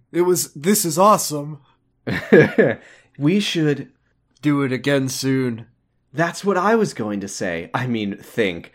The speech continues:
Speaker 2: I'll try to be careful with your shirt next time. You did
Speaker 1: blow up your lab, call it even? Jessie laughed. Kyle couldn't help but smile X Y as well. What is so funny? Isha thought to himself.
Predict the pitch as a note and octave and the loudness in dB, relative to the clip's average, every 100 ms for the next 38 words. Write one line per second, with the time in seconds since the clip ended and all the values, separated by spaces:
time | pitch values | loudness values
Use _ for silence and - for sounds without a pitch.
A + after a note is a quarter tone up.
0 | - - - - D3 D3+ - E3 D#3+ C3+ | -20 -20 -20 -6 -4 -4 0 0 0 -2
1 | - C3+ C3 A2 G#2 F#2 G#2 F#2+ - B2 | -2 -2 0 -2 -4 -6 -8 -8 -2 0
2 | A#2 G#2 F#2 - - F2+ E2+ E2 - _ | 0 -2 -6 -8 -10 -6 -6 -8 -14 _
3 | _ _ - F3+ D#3 A3 C4 - D3+ D#3 | _ _ -6 -6 -2 0 0 2 4 4
4 | D3+ C#3+ C#3 C#3+ C#3 C#3+ C#3 C3 - C#3 | 4 0 0 0 2 2 2 0 2 4
5 | C#3 C3+ B2+ B2+ D#3 G3+ B3 - _ _ | 4 0 -2 -2 0 0 -2 -8 _ _
6 | _ - C3+ C3+ D3+ C#3 A#2+ A2 - - | _ -8 -4 -2 -4 -4 -2 -2 -6 -14
7 | _ _ _ - G#3 C#3 C3 C3+ C3 C#3+ | _ _ _ 0 2 2 -2 -6 -4 -4
8 | C3 - A2 - C3 B2+ A#2+ A#2+ C3 B2 | -4 -4 -8 -4 -4 -4 -4 -8 -4 -4
9 | G#2+ G#2+ B2 A#2+ G#2+ G2 _ _ _ _ | -4 -6 -6 -6 -6 -8 _ _ _ _
10 | - G#2 G#2 G#2+ - G#2 G2 - A2 G#2+ | -10 -8 -8 -12 -8 -8 -8 -8 -8 -8
11 | G2 F#2 _ _ _ - A#2 G#2+ G#2+ - | -12 -18 _ _ _ -14 -10 -8 -8 -4
12 | G2+ - G#2+ G2 G2 - G2+ A2+ - | -6 -6 -12 -12 -12 -8 -8 -8 -12